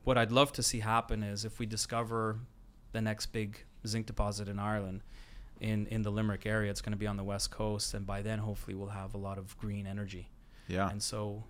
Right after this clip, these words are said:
Speaker 1: in terms
Speaker 2: Just
Speaker 1: of an
Speaker 2: all
Speaker 1: E S G
Speaker 2: ties in together.
Speaker 1: perspective, it'd be great to use either ammonia to, to power the equipment or, or what have you, or grid power by that point. Uh, but it'd be nice to have green energy coming directly from the coast
Speaker 2: Right.
Speaker 1: and power i-, industry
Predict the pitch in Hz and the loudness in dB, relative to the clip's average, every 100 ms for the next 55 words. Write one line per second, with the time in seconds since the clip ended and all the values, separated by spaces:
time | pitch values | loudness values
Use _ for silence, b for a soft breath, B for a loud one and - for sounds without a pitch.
0 | - 120 143 135 120 117 123 123 120 - | -4 0 2 4 4 4 8 8 8 10
1 | 131 120 117 107 110 107 110 - - - | 12 12 10 8 8 8 6 4 -6 -16
2 | B B B B - 107 113 107 120 110 | B B B B -6 -2 0 4 4 4
3 | 123 113 113 120 127 117 113 117 117 117 | 0 2 6 6 8 8 6 4 4 2
4 | 113 - 107 101 107 110 110 107 107 107 | 0 -2 -2 0 6 6 8 6 4 2
5 | - - 107 - 147 147 156 151 143 113 | -4 -4 -2 0 0 2 2 0 0 -2
6 | 107 104 104 104 - 107 107 110 113 113 | 0 2 0 -2 -2 0 2 2 2 0
7 | 110 107 107 98 113 110 107 104 101 101 | 2 4 2 0 0 2 4 2 0 0
8 | 101 - 107 98 - B B B B B | -2 -2 -2 -4 -6 B B B B B
9 | 104 104 101 110 107 110 107 - 104 104 | -2 -2 0 0 0 0 0 -2 -2 -2
10 | 101 98 110 110 107 107 107 98 95 - | -2 -4 -2 2 4 2 2 0 -4 -4
11 | 104 101 107 107 - 104 - 110 104 104 | -4 -2 2 2 0 -6 -2 0 0 -2
12 | - 120 113 - - 101 95 107 - - | 2 4 4 2 -2 2 2 2 -2 -10
13 | - - 104 - 107 107 107 107 - - | -8 2 10 10 10 6 4 2 -4 -10
14 | - 131 120 113 - 110 107 104 | 2 4 4 4 2 2 2 0